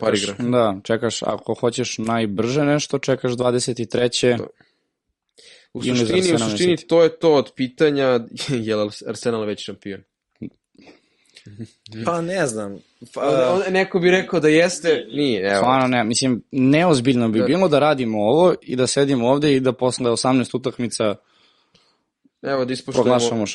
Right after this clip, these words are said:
Speaker 1: šampiona.
Speaker 2: kraj prvo pitanje Odegaard umesto Almirona.
Speaker 3: Pa
Speaker 2: Što
Speaker 3: da,
Speaker 2: da ne, da.
Speaker 1: Pa
Speaker 3: što da ne,
Speaker 1: do, do,
Speaker 3: zašto
Speaker 1: do,
Speaker 3: da
Speaker 1: do,
Speaker 3: ne?
Speaker 1: do. Ako imaš para, da.
Speaker 2: U suštini dosta pitanja se ovde onako vrte, ponavljaju, dakle,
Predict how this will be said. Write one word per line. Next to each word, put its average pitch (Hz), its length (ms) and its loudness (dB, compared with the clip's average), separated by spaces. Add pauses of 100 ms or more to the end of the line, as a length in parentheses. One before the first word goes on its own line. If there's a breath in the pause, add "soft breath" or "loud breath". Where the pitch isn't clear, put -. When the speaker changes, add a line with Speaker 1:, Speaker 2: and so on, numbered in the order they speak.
Speaker 1:
šampiona. 101 280 2
Speaker 2:
kraj 123 340 2 (280)
prvo 131 220 0
pitanje 120 400 -2
Odegaard 110 420 -2
umesto 104 340 -6
Almirona. 107 600 0 (1080)
Speaker 3:
Pa 110 80 -2
Speaker 2:
Što 113 100 -2
Speaker 3:
da, 120 80 0
Speaker 2:
da 113 80 0
ne, 95 160 -4
da. 95 100 -6
Speaker 1:
Pa 98 100 0
Speaker 3:
što 117 100 -4
da 120 80 -4
ne, 113 60 -4
Speaker 1:
do, 98 220 2
do, 90 180 0
Speaker 3:
zašto 87 180 0
Speaker 1:
do, - 80 -4
Speaker 3:
da 85 60 0
Speaker 1:
do, 98 40 -2
Speaker 3:
ne? 98 60 -6
Speaker 1:
do. 80 200 -4 (260)
Ako 87 240 -6
imaš 82 180 -10
para, 85 220 -8
da. 80 180 -8 (380 loud breath)
Speaker 2:
U 190 140 0
suštini 170 460 -2
dosta 165 300 4
pitanja 139 400 -2
se - 160 -4
ovde 117 180 2
onako 110 280 -4
vrte, 113 260 -4
ponavljaju, 113 840 0
dakle, 101 720 0